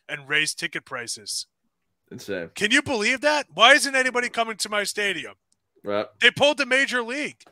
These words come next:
Speaker 1: And the
Speaker 2: Yeah.
Speaker 1: worst part about it is the commissioner is okay with it
Speaker 2: Yeah.
Speaker 1: and openly supports them going to Vegas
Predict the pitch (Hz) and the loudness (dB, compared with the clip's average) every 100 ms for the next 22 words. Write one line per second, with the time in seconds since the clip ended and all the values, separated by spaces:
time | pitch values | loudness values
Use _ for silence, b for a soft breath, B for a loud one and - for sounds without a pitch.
0 | _ _ _ - 185 208 233 262 - 262 | _ _ _ -10 -8 2 4 4 2 2
1 | 254 233 254 233 - 185 202 208 233 226 | 4 2 4 2 -2 -10 -8 -4 -4 -4
2 | 214 208 208 - 202 220 214 156 143 _ | -6 -6 -8 -8 -6 -6 -6 -10 -12 _
3 | _ 104 110 - 214 226 240 220 214 214 | _ 2 2 2 -4 -2 -6 -4 -4 -6
4 | - 214 214 196 165 170 180 175 143 185 | -2 -2 0 -4 -6 -6 -6 -8 -8 -6
5 | 202 165 - | -6 -8 -10